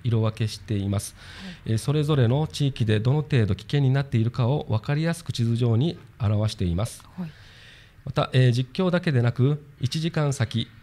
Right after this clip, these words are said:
Speaker 1: 三時間先までの危険度も一目で確認できるので、えー、危険度が高まっている場合は、市町村から発令される避難情報などにも従って、えー、身の安全を確保する必要があります。
Speaker 2: はい。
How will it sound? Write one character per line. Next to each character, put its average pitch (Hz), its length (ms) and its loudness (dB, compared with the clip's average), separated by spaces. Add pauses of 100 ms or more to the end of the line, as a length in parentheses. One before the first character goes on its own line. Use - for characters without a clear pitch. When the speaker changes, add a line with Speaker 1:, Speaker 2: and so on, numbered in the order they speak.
(120)
Speaker 1:
三 139 260 0
時 143 120 -6
間 143 200 0
先 139 220 -4
ま 127 100 4
で 113 80 2
の 107 100 2
危 110 80 -6
険 135 260 0
度 123 80 2
も 107 340 0
一 - 220 -4
目 165 100 2
で 117 100 2
確 - 220 -2
認 123 220 4
で 117 100 0
き - 100 -6
る 135 120 2
の 101 120 4
で、 110 240 2 (360)
え 110 60 4
ー、 - 20 0
危 - 100 -6
険 131 180 2
度 117 100 4
が 113 100 2
高 131 180 -2
ま 143 120 2
っ - 40 -14
て 127 100 0
い 113 60 4
る 113 80 2
場 117 180 4
合 - 20 4
は、 127 260 2 (200)
市 - 140 -14
町 143 260 0
村 110 180 2
か 143 100 -2
ら 135 100 0
発 117 320 -4
令 135 180 0
さ 127 140 -2
れ 123 140 2
る 139 260 -2
避 120 140 0
難 156 200 2
情 160 200 0
報 120 200 2
な 110 120 2
ど 107 80 2
に 107 100 2
も 95 120 0
従 127 220 -4
っ 127 60 2
て、 127 300 4 (320)
え 104 220 6
ー、 - 20 4
身 104 100 4
の 120 160 4
安 120 160 4
全 120 220 4
を 127 40 0
確 143 180 0
保 104 100 6
す - 100 -2
る 101 80 2
必 - 160 -6
要 95 120 2
が 139 200 0 (100)
あ 95 60 -4
り 92 80 2
ま 85 100 0
す。 - 240 -10 (240)
Speaker 2:
は 185 240 -4
い。 - 80 -8